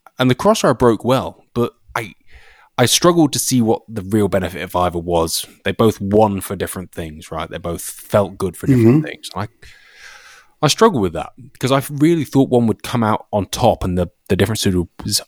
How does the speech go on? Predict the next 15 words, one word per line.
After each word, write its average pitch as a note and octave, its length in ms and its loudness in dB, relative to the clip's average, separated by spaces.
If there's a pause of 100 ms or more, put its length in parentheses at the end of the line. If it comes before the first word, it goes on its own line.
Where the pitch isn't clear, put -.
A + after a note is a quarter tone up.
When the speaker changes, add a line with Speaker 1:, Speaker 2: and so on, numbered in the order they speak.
Speaker 1:
would G2 340 0
be F2 160 -2
massive. - 560 -8 (760)
And G#2+ 140 2
they're A2+ 80 4
not C3+ 220 2 (720)
th-, G#2 360 -4 (120)
as G#2 180 4
big G2+ 220 4
as F#2+ 120 2
some G2 300 -2
people F2+ 240 -6
would E2+ 160 -4 (360)
make F2+ 300 -2
out. B2+ 260 -2